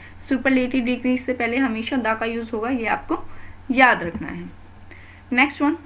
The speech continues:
after knowing truth, they took the right decision in the matter। तो यहाँ क्या है?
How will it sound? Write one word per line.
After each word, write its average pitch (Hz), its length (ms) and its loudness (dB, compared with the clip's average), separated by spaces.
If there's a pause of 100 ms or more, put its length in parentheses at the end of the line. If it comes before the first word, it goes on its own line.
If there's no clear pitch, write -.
(240)
after 349 180 2
knowing 294 340 6 (100)
truth, - 580 -4
they 302 300 2
took 285 100 2
the 254 200 6
right 226 320 6
decision 196 520 -2 (220)
in 269 200 8
the 247 180 4 (180)
matter। 180 360 2 (800)
तो 262 60 4
यहाँ 262 320 6
क्या 254 160 4
है? 254 320 -2